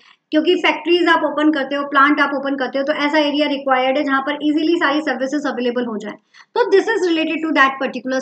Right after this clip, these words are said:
services। तो ये सारी चीज़ें जब आप लोग देख लेते हो, उसके बाद ही आप अपनी एक location को final करोगे। घर देखने जाते हो तो घर के लिए क्या देखते हो,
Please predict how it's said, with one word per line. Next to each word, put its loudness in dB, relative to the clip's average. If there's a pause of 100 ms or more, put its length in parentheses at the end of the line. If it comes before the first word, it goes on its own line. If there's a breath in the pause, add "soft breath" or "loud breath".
services। -8
तो -2
ये 2
सारी 2
चीज़ें -4
जब 0
आप 2
लोग -2
देख 0
लेते -2
हो, -6
उसके -4
बाद 4
ही 6 (240 loud breath)
आप 4
अपनी 2
एक -2
location 2
को 0
final 0
करोगे। -4 (580)
घर 2
देखने 0
जाते 0
हो 0
तो -2
घर -2
के 0
लिए 2
क्या 4
देखते -6
हो, -4